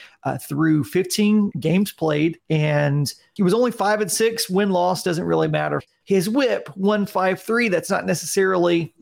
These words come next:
where you want to see it. Like you said, he, there was some hard contact made, but the defense stepped up behind him. That's really what you want as a guy who's a marginal starter on your rotation, a guy who's gonna come in and be your, your sixth man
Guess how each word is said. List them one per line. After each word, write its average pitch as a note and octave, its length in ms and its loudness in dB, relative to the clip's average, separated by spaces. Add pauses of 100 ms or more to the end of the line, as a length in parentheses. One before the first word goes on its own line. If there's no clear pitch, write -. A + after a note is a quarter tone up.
where F3+ 140 0
you F3+ 140 2
want E3 260 2
to - 60 -4
see G#3+ 180 0
it. E3+ 80 0
Like D#3 160 -2
you G#3+ 80 -2
said, F3+ 220 0
he, E3+ 100 2
there E3 240 -2
was G3 200 0
some F#3 120 -2
hard F3+ 260 -2
contact F3 520 -4
made, F#3+ 320 -2
but - 100 -10
the D3 60 -14
defense A3+ 420 -4
stepped A3+ 300 -4
up A3 120 -2
behind E3+ 380 0
him. F#3 160 0 (380)
That's - 260 -2
really D4 180 2
what A#3 220 0
you F#3+ 160 2
want F3 260 0
as C#3+ 140 -2
a E3+ 60 -2
guy C#3+ 280 -2
who's D3 240 2
a D3+ 120 0
marginal C#3+ 540 0
starter D3 520 -2
on D3+ 80 -2
your C#3+ 160 -4
rotation, C#3+ 720 -4
a D3+ 40 -2
guy F3 220 -2
who's A3+ 140 -2
gonna G#3 120 -2
come G3 280 0
in F#3 160 0
and D#3+ 80 0
be F3+ 320 0 (320)
your, D#3+ 360 -2
your D#3 160 0
sixth - 400 -4
man D#3+ 420 0